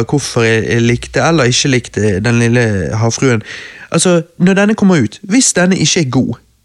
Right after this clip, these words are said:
hvis dette faktisk er en dårlig film og får dårlige anmeldelser, så skal jeg love deg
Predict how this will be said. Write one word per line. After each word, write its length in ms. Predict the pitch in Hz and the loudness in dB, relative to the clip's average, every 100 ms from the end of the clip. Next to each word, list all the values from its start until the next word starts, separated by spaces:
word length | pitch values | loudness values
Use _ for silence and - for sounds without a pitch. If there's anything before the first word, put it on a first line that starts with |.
| _ _ _ _ _ _ | _ _ _ _ _ _
hvis 140 | 220 - | -2 0
dette 200 | 196 220 | 0 -2
faktisk 380 | 220 208 151 - | -2 -2 -2 -2
er 40 | |
en 80 | 127 | -2
dårlig 280 | 123 127 156 | 0 0 0
film 200 | - 131 113 | 0 0 0
og 40 | |
får 120 | 131 | -2
dårlige 260 | 123 127 120 | 0 0 0
anmeldelser, 340 | 117 104 98 - | 0 -2 -4 -4
så 140 | - | -4
skal 160 | - 220 | -2 2
jeg 120 | 214 | 4
love 340 | 220 220 233 240 | 4 2 2 0
deg 220 | 127 | 0